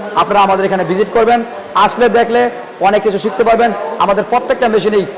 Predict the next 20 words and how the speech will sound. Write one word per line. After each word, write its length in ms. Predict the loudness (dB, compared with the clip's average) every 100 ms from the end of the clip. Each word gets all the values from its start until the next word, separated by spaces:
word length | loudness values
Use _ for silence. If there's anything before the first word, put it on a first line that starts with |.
| -8 0
দশ 140 | 2
বছর 260 | 2 0 0
পর্যন্ত 240 | -2 -2
ফ্রি 220 | -2 -2
সার্ভিস 300 | 0 0 2
আমরা 180 | 0 -2
দিয়ে 180 | -2 -2
থাকি। 220 | -2 -4 -6 -8 -6 -2
আমাদের 300 | 2 2 2
mainly 300 | 2 0 -2
উদ্দেশ্য 360 | 0 0 2
হচ্ছে 360 | 2 2 0 0 -6 -14 -18 -18 -18 -6
বিভিন্ন 440 | -2 0 0 2
ধরনের 360 | 2 4 4 2
ক্ষুদ্র, 360 | 0 0 2 0 -2 -14 -18 -10
ক্ষুদ্র, 260 | -6 0 2
ক্ষুদ্র 260 | 2 0 -2
বিভিন্ন 280 | -2 -2
ধরনের 300 | 0 2 2 -2 -8 -4
প-, 180 | 0 0